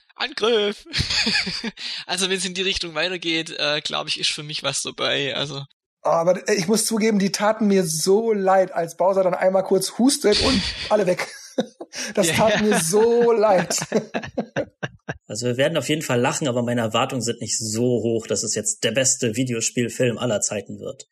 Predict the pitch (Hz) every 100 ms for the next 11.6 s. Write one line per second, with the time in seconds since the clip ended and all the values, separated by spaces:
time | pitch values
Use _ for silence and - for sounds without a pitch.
0 | _ - 160 - 180 180 180 180 185 180
1 | 147 160 151 165 143 139 139 143 123 147
2 | 151 151 160 160 160 165 151 160 160 156
3 | 156 151 156 - 139 160 160 - 156 135
4 | 160 156 147 - - - 110 139 156 156
5 | - 156 156 170 180 170 - - 180 -
6 | 156 156 156 156 - 156 - 170 - -
7 | 151 143 156 151 156 160 151 156 151 156
8 | 160 - - 147 147 151 - 170 165 143
9 | 151 - 151 143 147 - 143 139 147 143
10 | - 151 - 147 151 160 - 170 185 170
11 | - 151 151 - 147 156